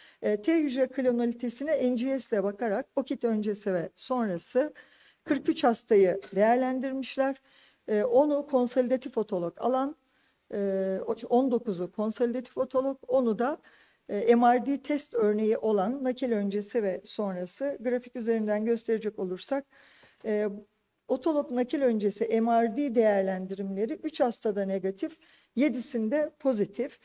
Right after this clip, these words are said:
ve bunlar pet C T ile bakıldığında bir tanesi hariç hepsi tam yanıtlı olgular. M R D pozitif olanların da tam yanıtlı olduğu pet C T'lerde görülüyor. Nakil sonrası, e, negatif,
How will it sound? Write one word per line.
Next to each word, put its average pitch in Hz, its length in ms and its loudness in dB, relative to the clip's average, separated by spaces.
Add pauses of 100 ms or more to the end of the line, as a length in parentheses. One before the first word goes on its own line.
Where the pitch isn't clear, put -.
(260)
ve 240 160 4
bunlar 311 380 0
pet 330 280 -2
C 277 180 -2
T 247 100 -4
ile 196 220 0
bakıldığında 226 800 -2 (380)
bir 302 240 4
tanesi 220 420 2
hariç 233 300 0
hepsi 359 260 -2
tam 320 280 -2
yanıtlı 190 440 -4
olgular. 170 460 -4 (100)
M 226 140 2
R 208 100 -2
D 247 100 -4
pozitif - 420 -6
olanların 185 560 -6
da 311 140 0 (420)
tam 285 200 2
yanıtlı 220 460 0
olduğu 180 340 0
pet 220 180 -2
C 180 280 -8
T'lerde 170 500 -4
görülüyor. 277 540 -2 (440)
Nakil 269 320 4
sonrası, 294 760 4 (520)
e, 226 40 6 (580)
negatif, 294 600 0